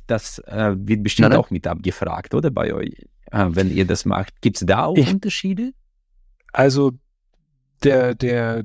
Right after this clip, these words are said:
Speaker 2: Geschlechterunterschied, äh, den sehen wir auf jeden Fall.
Speaker 1: Mhm.
Speaker 2: Äh, da könnte ich, äh, vielleicht mal so zwei, drei Dinge zu sagen. Also, zum einen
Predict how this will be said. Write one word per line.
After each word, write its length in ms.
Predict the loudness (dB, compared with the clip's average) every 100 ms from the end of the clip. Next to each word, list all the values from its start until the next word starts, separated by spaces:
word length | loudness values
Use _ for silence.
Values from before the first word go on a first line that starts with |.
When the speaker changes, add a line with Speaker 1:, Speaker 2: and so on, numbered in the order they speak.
| -6
Speaker 2:
Geschlechterunterschied, 1040 | -2 0 0 0 -2 -4 -4 -6 -6 -6
äh, 160 | -4 -2
den 220 | 0 0
sehen 220 | 2 2
wir 80 | 2
auf 140 | 0
jeden 200 | 2 2
Fall. 380 | 0 0 2 0 -2 _ _ -2
Speaker 1:
Mhm. 260 | 0 2 0 _ _ _ _
Speaker 2:
Äh, 200 | 4 4
da 120 | 4
könnte 280 | 2 2 2
ich, 260 | -4 -6 -14 -8
äh, 400 | -4 -2 -2 -4 _ _
vielleicht 320 | -2 0 2
mal 80 | 0
so 80 |
zwei, 240 | 0 2 2
drei 120 | 2
Dinge 220 | 0 -2
zu 160 | -2 -4
sagen. 400 | -2 -2 -4 -8
Also, 260 | -4 0 0 -4 _ _ -6
zum 260 | -2 0
einen 480 | 2 2 2 0 -4